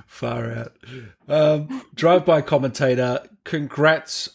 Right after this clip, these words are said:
on a stellar performance." Uh, Maggie, Jack,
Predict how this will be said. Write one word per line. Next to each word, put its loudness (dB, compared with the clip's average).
on -2
a -2
stellar 2
performance." -4
Uh, -6
Maggie, -2
Jack, 0